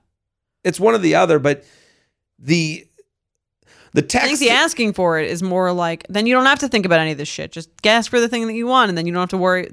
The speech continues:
Speaker 2: think about, is he, well, how much is he initiating? It's like, does he wanna go on the date?
Speaker 1: Yeah.
Speaker 2: Or not?
Speaker 1: I'm trying to think of a metaphor. It's like texting's like the tool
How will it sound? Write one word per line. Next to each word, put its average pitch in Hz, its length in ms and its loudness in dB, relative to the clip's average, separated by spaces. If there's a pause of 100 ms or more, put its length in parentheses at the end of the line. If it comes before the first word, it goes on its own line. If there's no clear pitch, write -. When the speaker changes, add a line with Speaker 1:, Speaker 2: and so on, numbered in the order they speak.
Speaker 2:
think 190 160 -4
about, 170 200 2
is 175 100 -2
he, 180 260 -6
well, 180 200 -6
how 185 100 -2
much 190 180 -8
is 190 100 -8
he 202 80 -4
initiating? 202 500 -4
It's 160 120 -12
like, 160 140 -8
does 165 100 -6
he 180 60 2
wanna 196 200 2
go 190 60 4
on 190 120 2
the 185 80 2
date? 202 380 -2 (260)
Speaker 1:
Yeah. 135 360 0
Speaker 2:
Or 202 140 0
not? 262 340 0 (200)
Speaker 1:
I'm - 60 -2
trying 208 140 2
to 202 60 0
think 196 100 2
of 156 100 2
a 139 40 2
metaphor. 139 440 2
It's 113 120 -4
like 120 140 -6
texting's 180 420 0
like 135 140 0
the - 60 -6
tool 107 560 0